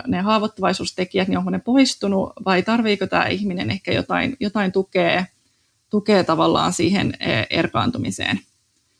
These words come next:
Niin sen ymmärtäminen, että jokainen ihminen on yksilö ja ne syyt, että minkä takia ollaan liitytty ja toisaalta ne syyt, minkä takia halutaan erota, niin on hyvin henkilökohtaiset. Niin,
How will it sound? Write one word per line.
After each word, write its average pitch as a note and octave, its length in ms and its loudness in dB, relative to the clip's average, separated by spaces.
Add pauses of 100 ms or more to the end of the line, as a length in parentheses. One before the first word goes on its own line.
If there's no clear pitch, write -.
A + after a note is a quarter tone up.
(180)
Niin - 220 2
sen A3 180 4
ymmärtäminen, G#3+ 600 6
että F#3 120 -2
jokainen G#3+ 340 2
ihminen F#3+ 380 2
on - 180 -2
yksilö G3 540 2 (140)
ja F#3 160 -4
ne F3+ 80 -2
syyt, G#3 260 2
että F#3 160 -4
minkä A3 220 4
takia F#3+ 280 0
ollaan F3+ 260 2
liitytty F3+ 600 0
ja G3 140 0
toisaalta G3+ 440 2
ne F#3 100 0
syyt, G3+ 260 2
minkä G#3+ 200 2
takia F#3+ 240 -2
halutaan F#3 400 2
erota, F3+ 520 0 (460)
niin G#3 120 4
on G3+ 60 6
hyvin G3+ 200 4
henkilökohtaiset. G3+ 840 -2 (720)
Niin, G3 340 2